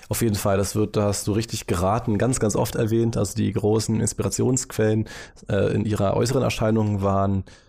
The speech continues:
nicht nur Marlene Dietrich, sondern auch Rita Hayworth, Greta Garbo, Marilyn Monroe, Betty Grable, also die Hollywood-Stars oder Pin-Up-Girls der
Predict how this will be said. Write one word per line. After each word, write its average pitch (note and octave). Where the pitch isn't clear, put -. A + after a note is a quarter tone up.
nicht A2+
nur G#2+
Marlene G2+
Dietrich, A#2
sondern G2+
auch G2+
Rita G#2
Hayworth, A2+
Greta G2
Garbo, G#2+
Marilyn G2
Monroe, G#2+
Betty G#2
Grable, B2
also G2
die F#2+
Hollywood-Stars G#2+
oder G2+
Pin-Up-Girls G#2+
der F#2